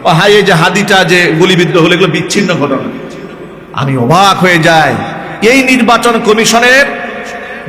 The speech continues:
প্রধান নির্বাচন কমিশনারের ব্যাকগ্রাউন্ড চেক করা উচিত। আমার মনে হয় সে স্বৈরাচারের দোসর। ঠিক না, বেরেক জোরে বলেন।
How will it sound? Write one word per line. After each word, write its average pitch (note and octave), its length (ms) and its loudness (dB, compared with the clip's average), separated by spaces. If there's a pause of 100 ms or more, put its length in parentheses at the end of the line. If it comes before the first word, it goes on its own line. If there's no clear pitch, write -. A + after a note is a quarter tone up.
প্রধান G#3 340 2
নির্বাচন A#3 440 2
কমিশনারের G#3+ 560 2
ব্যাকগ্রাউন্ড G3 580 2
চেক G3+ 180 0
করা F#3 160 2
উচিত। C#3+ 280 0 (1400)
আমার G#3+ 260 2
মনে A3+ 160 2
হয় A3 140 4
সে G#3+ 140 4
স্বৈরাচারের G#3 560 4
দোসর। E3+ 280 4 (1300)
ঠিক G#3+ 160 2
না, A#3 80 4
বেরেক A#3 160 4
জোরে A#3 160 4
বলেন। A3 260 4